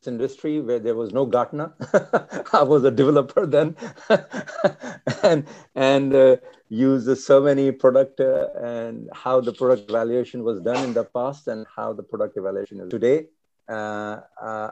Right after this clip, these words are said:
I, I'm very keen to, you know, explore that, uh, you know, side of the story.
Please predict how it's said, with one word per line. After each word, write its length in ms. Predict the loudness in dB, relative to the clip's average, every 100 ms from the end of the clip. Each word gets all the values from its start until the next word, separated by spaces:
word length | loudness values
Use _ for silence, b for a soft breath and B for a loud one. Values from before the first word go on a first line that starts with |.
| -14
I, 640 | -12 -10 -8 -8 -10 -12 -16 _ -20
I'm 180 | -16 -10
very 220 | -8 -10
keen 400 | -8 -8 -8 -10 -10
to, 360 | -8 -8 -10 -12
you 80 |
know, 240 | -14 -14 -16 -18
explore 420 | -20 _ -8 -6
that, 280 | -6 -8 -10 -10
uh, 340 | -8 -6 -10
you 60 | -12
know, 280 | -14 -16 -18 _
side 340 | _ -6 -2 -2
of 120 | -4
the 100 | -10
story. 440 | -12 -10 -8 -10